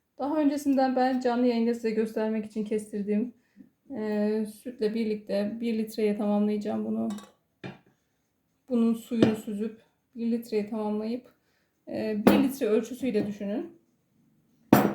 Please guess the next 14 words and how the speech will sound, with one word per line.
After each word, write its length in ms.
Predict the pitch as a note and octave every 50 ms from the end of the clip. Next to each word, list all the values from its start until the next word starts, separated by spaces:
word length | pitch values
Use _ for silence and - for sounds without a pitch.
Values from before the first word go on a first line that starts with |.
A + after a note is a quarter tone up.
| - - - -
E, 320 | G#3+ A3+ A3 G#3+ G#3+ G#3+ G#3+
buradan 460 | G#3 B3 C4 C#4+ D4+ C4 D#4+ D4 D4
süzdüğüm 580 | C#4+ - - D4+ D4+ C#4 B3 A#3+ D4+ D4+ D4 D4
suyu 260 | - C#4+ C#4 C4+ G#3
da 380 | G#3 A3 A#3 C4 D4+ D#4 - - -
bu, 420 | D#4+ E4 D#4+ E4 E4+ E4+ - - - - - - - - _ _ - - - - -
buradan 400 | C4 C4+ B3+ A#3 C#4 D4 C#4+ -
süzdüğüm 480 | - - - C4 B3 G3+ D4 D#4 E4+ -
peynir 260 | C#4 C4 B3+ B3+ A3
altı 220 | G3+ F#3+ F3+ -
suyu. 280 | - - G#3 G3 G#3+ A3+
Bunu 200 | C#4 D4+ D#4 D#4+
ne 60 | F4+
yaptım? 480 | F4 D#4 E4+ - - A#3 C4 D#4 -